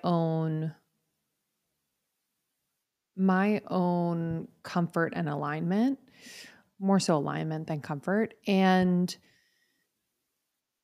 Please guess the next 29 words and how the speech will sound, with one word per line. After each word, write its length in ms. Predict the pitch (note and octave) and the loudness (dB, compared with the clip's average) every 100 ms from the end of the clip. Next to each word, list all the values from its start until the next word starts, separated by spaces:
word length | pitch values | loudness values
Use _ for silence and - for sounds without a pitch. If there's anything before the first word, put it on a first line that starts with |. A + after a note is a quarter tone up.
| _ _ | _ _
I 140 | G#3 | 0
think 240 | G3+ G#3+ A3+ | 2 2 2
what's 160 | A3 | -2
happening 560 | - F3+ F3+ F#3 F3 D#3+ | 0 0 0 -2 -2 -2
now 420 | D3 E3 E3+ D#3 | -2 0 0 -2
is, 580 | - E3+ D#3+ D#3 D#3 - | -2 0 2 0 -2 -4
and 320 | F3 D#3+ - | -4 -2 -6
has 280 | E3 F3+ E3+ | -6 -2 -2
been 200 | D#3 E3+ | 0 -2
for 120 | D#3 | -2
the 80 | D#3+ | -6
past 360 | - D#3+ D#3+ - | -2 -4 -2 -6
couple 360 | - B3+ B3+ | -4 2 4
years, 540 | A#3+ A3+ A3+ B3+ C4+ - | 4 4 4 2 0 -2
I 100 | F#3 F#3+ | 0 0
think 520 | - F#3+ F#3 F3+ - | 2 2 2 -2 -8
since, 760 | - - F#3+ F3+ F3+ - - - _ _ _ _ _ | -6 0 2 2 0 -2 -4 -6 _ _ _ _ _
mm, 480 | G3+ G3+ G3+ G3+ G#3 | -2 2 2 0 -2
I 80 | - | -4
feel 140 | - E4+ | 0 0
like 140 | F#4 | 0
since 220 | - G#3+ | 4 4
Sean 260 | - F3+ F3+ | 4 2 2
came 200 | G3 F3+ | 2 2
back 220 | D#3 D#3 | 2 2
into 240 | F3 - | -2 0
my 100 | F3 | -2
life, 460 | E3 D3 D#3 F3 - | 0 0 -2 -4 -2
like, 280 | D#3 D3+ | -2 -2